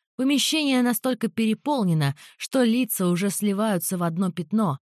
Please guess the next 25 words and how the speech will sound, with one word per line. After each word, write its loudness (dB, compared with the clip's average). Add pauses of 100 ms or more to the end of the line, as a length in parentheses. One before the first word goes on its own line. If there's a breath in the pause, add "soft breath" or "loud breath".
(100)
И 2
всё, 0
что -4
я 2
делаю, 0 (200 loud breath)
это -2
на 4
автомате 0
наливаю 0
выпивку -2
и 0
принимаю 0
кредитки, -4 (260 soft breath)
едва 2
ли 2
осознавая 0
свои -4
действия. -4 (580)
В -10
следующий 2
раз, 0
когда -4
я 0
проверяю -2
Стеф, -2